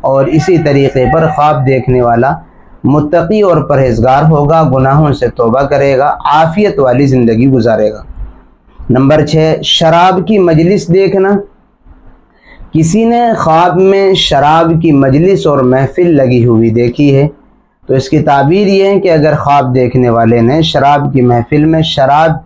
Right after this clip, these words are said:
पी नहीं है तो ये हराम काम से बचेगा, यानी गुनाहों से अपने आप को बचाएगा, और अगर कभी कोई गुनाह इससे हो भी जाएगा तो इसको तौबा की तौफीक हो जाएगी।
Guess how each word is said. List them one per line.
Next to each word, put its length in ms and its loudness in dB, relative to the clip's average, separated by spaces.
पी 220 0
नहीं 340 2
है 220 2
तो 460 2
ये 380 2
हराम 600 0
काम 380 0
से 180 -2
बचेगा, 680 0
यानी 320 0
गुनाहों 540 2
से 140 -4
अपने 300 0
आप 320 -2
को 100 0
बचाएगा, 680 0
और 760 0
अगर 360 2
कभी 380 0
कोई 260 0
गुनाह 320 2
इससे 280 -2
हो 200 0
भी 160 2
जाएगा 500 2
तो 140 -2
इसको 340 -2
तौबा 400 0
की 180 -2
तौफीक 540 -2
हो 120 0
जाएगी। 460 0